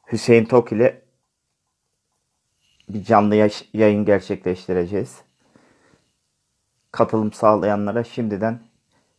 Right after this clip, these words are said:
teşekkür ediyorum. Trabzonspor'un hem eski durumunu, şampiyonluklarda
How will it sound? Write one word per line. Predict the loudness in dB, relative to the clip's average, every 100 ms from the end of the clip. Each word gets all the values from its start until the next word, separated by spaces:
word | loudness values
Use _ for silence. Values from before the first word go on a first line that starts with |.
| _
teşekkür | -2 0 0 4
ediyorum. | 2 2 0 -2 -8 _ _ _ _ _ _ _ _ _ _ _ _ _ _ _ _ _ _ _ _ _ _ _ _ _ _ _ _ _ _ _ _ _ _
Trabzonspor'un | 2 2 2 -4 -4 -4 -2 -4 -10 _
hem | -4 -4 -6 _ _ -4
eski | -2 -2 -4 -2
durumunu, | 0 -2 -4 -6
şampiyonluklarda | -2 -2 0 -2 -2 -2 0 0 2 -2